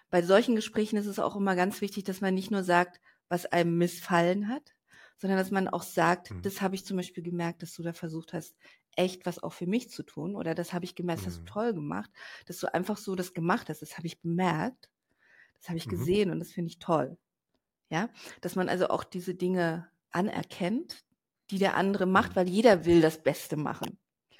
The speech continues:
Speaker 1: Und jeder hat seine
Speaker 2: Ja.
Speaker 1: Prioritäten. Ja, es passiert sehr oft in der Paararbeit, dass die Prioritäten nur anders liegen. Und dann kommt: „Ja, aber du hast das und das nicht gemacht.“ Ja, ich habe das nicht gemacht, weil es bei mir nicht ganz oben in der Prio-Liste ist.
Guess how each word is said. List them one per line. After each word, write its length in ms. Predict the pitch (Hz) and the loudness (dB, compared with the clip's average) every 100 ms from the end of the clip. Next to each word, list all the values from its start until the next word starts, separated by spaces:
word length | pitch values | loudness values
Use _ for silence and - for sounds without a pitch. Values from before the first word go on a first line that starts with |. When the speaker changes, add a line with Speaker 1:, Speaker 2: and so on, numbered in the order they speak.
| - - | -20 -4
Speaker 1:
Und 160 | 180 | -2
jeder 240 | 175 208 208 | 4 4 6
hat 140 | 185 | 2
seine 240 | 190 175 175 | 4 4 4
Speaker 2:
Ja. 140 | 208 | 2
Speaker 1:
Prioritäten. 760 | 196 185 185 185 247 247 131 - - | 2 0 0 0 -2 -2 -14 -14 -10
Ja, 100 | 196 | -10
es 100 | - | -6
passiert 320 | 185 185 185 | -6 -4 -4
sehr 180 | 196 - | -2 -2
oft 160 | 185 - | -2 -2
in 100 | 170 | -4
der 80 | |
Paararbeit, 680 | 165 - 202 - 151 165 233 - - - - | -4 -2 -2 -2 -2 -4 -6 -14 -20 -20 -12
dass 120 | 175 - | -10 -6
die 100 | 180 | -8
Prioritäten 640 | - 180 175 - 202 190 | -2 -2 -2 -2 -2 0
nur 160 | 180 - | 0 0
anders 380 | 220 220 160 | 0 0 -2
liegen. 320 | 156 139 190 349 - _ _ _ - - | -8 -8 -6 -8 -12 _ _ _ -20 -6
Und 100 | 180 | 0
dann 140 | 175 | 0
kommt: 300 | 180 190 190 | 2 0 2
„Ja, 160 | 196 208 | 6 8
aber 180 | 170 180 | 8 6
du 120 | 185 | 6
hast 200 | 202 - | 2 4
das 160 | 190 220 | 4 4
und 100 | 185 | 2
das 180 | 160 - | 0 -2
nicht 200 | 151 - | -10 -8
gemacht.“ 340 | 147 131 - | -8 -8 2
Ja, 220 | 233 254 | 6 6
ich 140 | - 185 | 6 0
habe 100 | 170 | -2
das 200 | 156 - | -2 -2
nicht 160 | 226 - | -6 -2
gemacht, 280 | 233 226 | -4 -2
weil 80 | 190 | -6
es 80 | 180 | -6
bei 120 | 175 | -6
mir 160 | 170 151 | -4 -4
nicht 300 | 180 - _ | -8 -12 _
ganz 220 | 160 156 | -8 -8
oben 260 | - 135 - | -8 -6 -4
in 80 | 185 | -4
der 80 | 220 | -6
Prio-Liste 640 | - 285 311 151 - - | -4 0 0 0 -4 -12
ist. 220 | - - | -12 -14